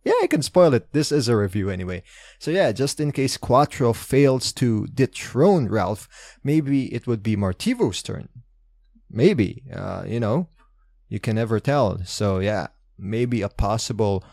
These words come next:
world title shot is in the works for the Mandal. And congratulations on the big win, Martivo.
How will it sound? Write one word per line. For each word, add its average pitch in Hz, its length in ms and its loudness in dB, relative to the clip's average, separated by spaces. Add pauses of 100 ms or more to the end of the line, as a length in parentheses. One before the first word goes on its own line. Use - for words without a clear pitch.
(480)
world 117 280 6
title 104 400 0
shot 98 420 0
is - 200 -4
in 117 280 4
the 101 100 2
works 101 360 2
for 101 320 -10
the 95 80 -8
Mandal. 95 680 -8
And 101 220 -10
congratulations 113 920 0
on 117 160 0
the 107 80 0
big 101 300 -2
win, 127 180 -2
Martivo. 95 560 -8